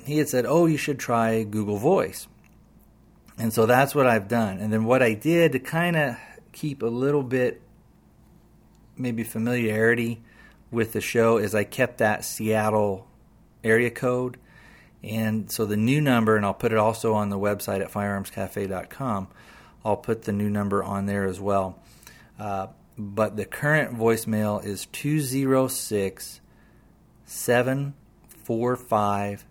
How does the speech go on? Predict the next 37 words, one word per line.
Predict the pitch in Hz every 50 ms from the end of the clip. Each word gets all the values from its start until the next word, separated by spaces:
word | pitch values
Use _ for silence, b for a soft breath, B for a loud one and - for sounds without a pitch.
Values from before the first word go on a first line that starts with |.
| _ _ - - - - _ _
two | - - - 135 135 131
seven | - - - - 110 104 104 98 104 101 98 98 101 -
three | - - - 104 101 101
one. | 98 92 95 82 76 67 -
So | - - 90 87
two | 90 - - 139 151
zero | 143 143 143 135 135 123 117
six, | 110 - - 92 87 87 - - - - _ b b b b b b b b b b _ - _ _ _ _ _ _ - - - -
seven | - - - 131 131 131 139 139
four | - - 135 131 127 120
five, | - - 104 101 98 95 98 95 95 - - - - _ _ _ _ _ _ _ _ _ - -
two | - - 127 120
seven | - - 117 104 101 95 98 95 95 92 - -
three | - 104 104 101 98
one. | 92 87 90 92 92 87 82 80 82 - - _ b b b b b b b b b b b b b - 82
Uh, | 82 85 85
so | 87 - 110 104
that | 101 104 104 101 98
would, | 101 95 - -
uh, | 98 87 92 104 98
again, | 98 95 101 107 110 104
it | 104 95
kinda | - - 104 101 98
spells | - - - 98 98 90
out, | 95 92 90 - - -
the | - 107 98 98
area | 101 104 107 107 104
code | - - 107 104 98
is | 98 92
two | - - - - 143 139
oh | 131
six, | 123 - - 110 104 95 - -
seven | - - 117 113 117 110
four | 110 - 110 110 104
five, | - - 101 98 95 95 95 95 90 - - _ -
ape | 113 110 107 107 - - - - _ _ _ _ -
one. | 101 101 98 92 82 - -